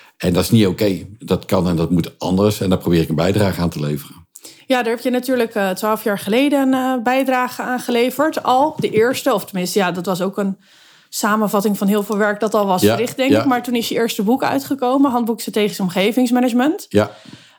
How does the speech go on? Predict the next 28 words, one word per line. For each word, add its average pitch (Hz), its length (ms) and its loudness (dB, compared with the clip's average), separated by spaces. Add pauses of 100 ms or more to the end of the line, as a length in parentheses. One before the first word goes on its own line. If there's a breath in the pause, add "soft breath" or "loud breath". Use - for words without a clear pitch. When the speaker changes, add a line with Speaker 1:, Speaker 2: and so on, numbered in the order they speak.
(160)
Speaker 2:
Ehm, 233 1000 -2 (340 soft breath)
en 240 120 2
nu 240 120 4
twaalf 226 320 0
jaar 190 140 0
later, 190 320 0
en 277 60 2
dat 254 100 2
is 208 60 -8
eigenlijk 208 400 -2
de 247 60 4
directe 311 380 2
aanleiding 220 580 0
dat 220 220 -2
we 220 60 -2
hier 190 280 0
zitten, 302 600 0
heb - 100 -14
je 254 100 -2
Handboek 233 280 2
twee 226 180 2
punt 220 160 2
nul 294 220 6
geschreven. - 580 -4
Speaker 1:
Ja. - 280 0 (580 loud breath)
Saaie 113 320 2
titel, 101 320 2
hè? 117 160 2